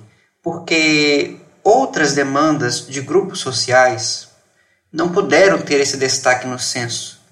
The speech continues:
que os autistas tiveram. Estou falando de comunidades e povos tradicionais como ribeirinhos, ciganos, caiçaras, quebradeiras de coco-babaçu,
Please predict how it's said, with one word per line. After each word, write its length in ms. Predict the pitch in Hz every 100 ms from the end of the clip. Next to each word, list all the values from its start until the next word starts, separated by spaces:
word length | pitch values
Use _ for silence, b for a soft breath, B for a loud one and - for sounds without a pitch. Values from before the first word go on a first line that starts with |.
| _
que 140 | - 135
os 80 | 131
autistas 520 | 127 - 120 120 -
tiveram. 520 | - 135 107 87 90 - - _
Estou 140 | - 147
falando 380 | - 143 139 131
de 100 | 127
comunidades 680 | 147 135 135 135 135 135
e 40 | -
povos 280 | 131 135 -
tradicionais 600 | 131 123 - 131 131 131
como 200 | 131 127
ribeirinhos, 600 | 131 139 135 139 123 -
ciganos, 560 | - - 143 120 117
caiçaras, 920 | 120 131 - 143 131 123 120 - - _
quebradeiras 460 | - 135 131 135 131
de 60 | 120
coco-babaçu, 800 | 127 - 117 127 - 135 135